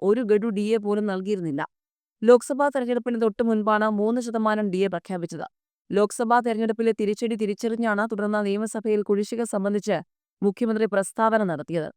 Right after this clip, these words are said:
മുഖ്യമന്ത്രി നൽകിയ ഉറപ്പ് പാലിക്കണം. മുൻപ് എല്ലാ സർക്കാരുകളും ഡി എ പ്രഖ്യാപിക്കുമ്പോൾ മുൻകാല പ്രാബല്യം അറിയിക്കുമായിരുന്നു.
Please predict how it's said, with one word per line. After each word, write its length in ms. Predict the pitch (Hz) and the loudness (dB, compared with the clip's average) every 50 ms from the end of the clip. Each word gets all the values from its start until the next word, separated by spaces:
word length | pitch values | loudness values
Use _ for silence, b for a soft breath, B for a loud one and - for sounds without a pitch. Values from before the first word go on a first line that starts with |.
| _ _ _ _ _ _ | _ _ _ _ _ _
മുഖ്യമന്ത്രി 500 | - 180 185 - - 226 226 226 226 233 | -4 -4 -4 -2 -2 -2 0 2 2 2
നൽകിയ 320 | 240 226 220 214 208 214 220 | 2 2 2 2 2 2 2
ഉറപ്പ് 340 | 190 180 202 208 202 - 233 | 4 4 2 0 0 0 0
പാലിക്കണം. 480 | 214 220 214 214 202 208 196 196 196 214 _ _ _ _ _ - | 0 0 2 2 0 0 -2 -4 -4 -8 _ _ _ _ _ -2
മുൻപ് 200 | 202 220 220 214 220 | 0 2 4 4 4
എല്ലാ 180 | 208 208 233 277 | 4 4 2 0
സർക്കാരുകളും 640 | 277 - 254 220 - - 226 220 220 214 220 214 208 | 0 -2 -6 -4 -2 0 0 2 2 0 0 0 0
ഡി 100 | 190 196 | 0 0
എ 100 | 208 226 | 0 0
പ്രഖ്യാപിക്കുമ്പോൾ 720 | 226 - 208 196 - - 208 202 208 190 226 214 208 196 170 131 - b b b b b - | -2 -2 -4 -6 -6 -4 -4 -2 -2 0 0 0 2 2 0 -2 -4 b b b b b -2
മുൻകാല 380 | 180 202 214 220 240 233 240 240 | 0 0 2 2 4 2 2 2
പ്രാബല്യം 560 | 214 226 214 208 208 196 208 202 208 196 185 | 0 0 2 2 2 2 0 0 0 0 0
അറിയിക്കുമായിരുന്നു. 640 | 175 180 196 202 180 233 208 208 202 196 185 202 | 0 0 -2 -2 -2 0 0 0 0 0 0 -2